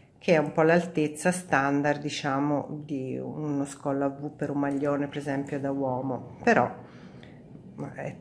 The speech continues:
è a gusti, anche perché le mode cambiano e quindi è giusto che ognuno faccia a proprio gusto. Allora,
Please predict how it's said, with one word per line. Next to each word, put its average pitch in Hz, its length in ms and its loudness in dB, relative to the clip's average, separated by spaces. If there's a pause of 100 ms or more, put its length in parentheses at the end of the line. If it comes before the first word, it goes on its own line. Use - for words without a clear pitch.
è 170 100 -8
a 151 80 -2
gusti, 151 520 -4
anche 151 260 -2
perché - 580 -8 (280)
le 165 120 -4
mode 156 340 -2
cambiano 143 760 0
e 139 220 -10
quindi 135 540 -4 (600)
è 160 200 -6
giusto 156 400 -6
che 156 120 -4
ognuno 156 360 0
faccia - 600 -8 (920)
a 160 120 -2
proprio 151 420 -2
gusto. - 600 -8
Allora, 147 420 2